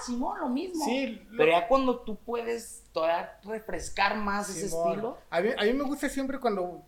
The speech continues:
Speaker 2: siento al cliente, me gusta, me gusta reventar el hielo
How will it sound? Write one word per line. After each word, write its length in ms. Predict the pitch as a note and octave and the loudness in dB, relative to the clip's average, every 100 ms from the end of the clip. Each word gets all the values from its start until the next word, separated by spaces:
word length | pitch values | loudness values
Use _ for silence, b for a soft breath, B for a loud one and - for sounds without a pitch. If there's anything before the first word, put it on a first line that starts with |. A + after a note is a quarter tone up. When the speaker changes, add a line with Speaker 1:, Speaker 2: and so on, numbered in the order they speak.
| _ | _
Speaker 2:
siento 320 | - F3+ F#3+ | -10 -6 0
al 100 | A#3+ | -2
cliente, 320 | A#3+ A#3+ A#3 B3 | 0 -4 -2 -2
me 60 | |
gusta, 480 | F3+ F3 G#3 G#3 - - - | -2 -4 -4 -6 -8 -12 -16
me 60 | |
gusta 280 | D3+ D#3 G#3+ | -14 -8 -6
reventar 420 | G#3 F3 D3+ E3 | -4 -2 -4 -2
el 220 | E3 G3 G3 | -2 -2 0
hielo 400 | G3+ G#3+ A#3 | 0 0 -2